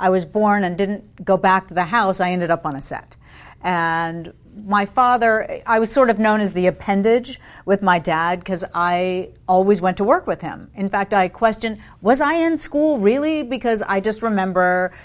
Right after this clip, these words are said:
sets and holding his script, edit bays till three o'clock in the morning. I mean, I really had a very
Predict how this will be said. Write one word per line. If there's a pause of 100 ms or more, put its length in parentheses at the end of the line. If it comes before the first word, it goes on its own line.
(120)
sets
and
holding
his
script, (320)
edit
bays
till
three
o'clock
in
the
morning.
I
mean, (200)
I
really
had (100)
a
very